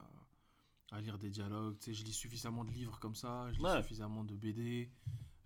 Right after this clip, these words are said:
Speaker 1: Euh, c'est bon, quoi.
Speaker 2: Ouais, bah ouais, c'est ça. Tu lis des B D, tu vois des films, tu vois,
Speaker 1: Ouais.
Speaker 2: tu vois,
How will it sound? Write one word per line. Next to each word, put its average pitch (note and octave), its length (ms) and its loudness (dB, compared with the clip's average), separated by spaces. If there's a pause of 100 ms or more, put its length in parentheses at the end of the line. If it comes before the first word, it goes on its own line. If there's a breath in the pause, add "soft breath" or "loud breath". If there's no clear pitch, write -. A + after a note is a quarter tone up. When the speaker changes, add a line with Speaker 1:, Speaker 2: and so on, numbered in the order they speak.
(120)
Speaker 1:
Euh, - 20 -16 (160)
c'est - 140 -6
bon, B2 140 -4
quoi. F#2 220 -8 (220)
Speaker 2:
Ouais, G3+ 180 0
bah G2+ 140 2
ouais, C3+ 100 2
c'est C#3 160 2
ça. B2 200 -2
Tu - 200 -10
lis F#2 80 -6
des F2 140 -2
B F2 140 -6
D, F#2+ 220 0
tu G2 140 -12
vois F2+ 140 -8
des F2 120 -8
films, F#2+ 380 -8
tu F#2+ 140 -14
vois, A2 100 -4
Speaker 1:
Ouais. F#2+ 60 -4
Speaker 2:
tu G2 60 -4
vois, A#2 100 -4